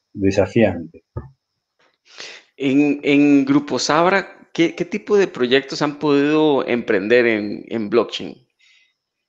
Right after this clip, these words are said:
Speaker 1: Mira, te voy, te voy a dar dos ejemplos, uno en el mundo de la energía y otro en el mercado de capitales. <clears throat> Nos-, un cliente nuestro, que es Gasnor, es una de las cinco empresas más grandes distribuidoras de gas de la Argentina,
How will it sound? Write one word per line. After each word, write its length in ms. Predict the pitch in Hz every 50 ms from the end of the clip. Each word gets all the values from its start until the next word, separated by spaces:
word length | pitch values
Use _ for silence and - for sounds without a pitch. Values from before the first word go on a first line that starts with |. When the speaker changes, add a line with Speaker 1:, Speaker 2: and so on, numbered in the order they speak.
| _ _ - - - _ _ _ _ _ _
Speaker 1:
Mira, 200 | 113 120 123 110
te 100 | 107 143
voy, 380 | 151 165 175 175 - - - -
te 80 | -
voy 100 | 127 139
a 40 | 147
dar 120 | 151 147 143
dos 180 | 156 147 -
ejemplos, 520 | 147 135 - 120 104 95 92 98 95 - 135
uno 140 | 135 151
en 60 | 147 131
el 80 | 123
mundo 400 | 120 123 127 131 135 135 135 127
de 60 | 120 110
la 60 | 107
energía 680 | 104 104 104 104 - - 139 135 143 151 160 165 165 - _ _ _ _ _ _ _ _ _ _ _ _
y 140 | 104 101 110
otro 260 | 120 127 120 131 127
en 80 | 123 117
el 100 | 107 104
mercado 360 | 104 101 98 98 120 113 107
de 120 | - 110
capitales. 600 | 92 - 98 95 - 95 87 85 82 82 - _ _ _ _
<clears throat> 840 | - - 196 135 117 - - _ _ _ _ _ _ _ _ _ -
Nos-, 260 | 110 110 104 107 - -
un 200 | 156 127 135 131
cliente 380 | 131 139 131 143 143 139 143 135
nuestro, 400 | 139 151 160 156 - 135 123 104
que 100 | 113 107
es 60 | 98
Gasnor, 380 | 104 101 95 120 135 135 139 131
es 120 | 135 135
una 140 | 120 117 110
de 60 | 104
las 300 | 104 95 - - - - -
cinco 320 | - 127 123 127 123 127 117
empresas 680 | 107 104 113 117 117 113 - 120 107 - - - _ _ _ _ _ _ _ _ _ _ -
más 180 | 110 113 110
grandes 320 | 110 110 117 117 117 117 107
distribuidoras 460 | 101 98 - 107 110 110 113 113 98
de 120 | 98 98
gas 380 | 98 110 117 120 120 - - _
de 80 | - 104
la 60 | -
Argentina, 720 | 120 - - 117 117 117 147 143 139 147 156 165 165 -